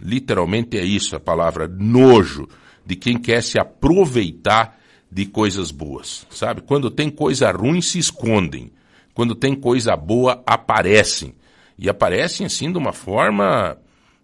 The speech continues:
é, estrondosa, sabe? Tipo, é, tipo assim, nunca foi no Operário, nunca joga, nunca torce, nunca não sei o quê. Daqui a pouco o Operário fica campeão, o cara tá lá pra levantar a taça.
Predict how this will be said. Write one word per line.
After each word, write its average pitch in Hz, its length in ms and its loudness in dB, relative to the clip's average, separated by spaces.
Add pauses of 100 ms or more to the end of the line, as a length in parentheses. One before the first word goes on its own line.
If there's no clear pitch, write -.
é, 87 260 -8
estrondosa, 107 840 4
sabe? 82 320 -6
Tipo, 104 540 -8 (540)
é, 85 340 -8
tipo 120 320 -8
assim, 110 400 -2 (320)
nunca 131 800 0
foi 117 440 -2
no 135 120 -2
Operário, 151 640 -2
nunca 127 720 -2
joga, 147 640 2
nunca 120 480 -6
torce, 156 720 2
nunca 139 340 -2
não 131 80 -4
sei 117 140 -6
o - 20 -20
quê. 143 120 -4
Daqui 147 160 -2
a - 40 -2
pouco 143 220 -8
o 139 40 -4
Operário 131 300 -2
fica 131 220 -12
campeão, 127 500 -4
o 139 40 -12
cara 135 280 0
tá 139 140 -2
lá 120 180 -2
pra 117 140 -6
levantar 110 400 -6
a 104 40 -4
taça. - 420 -6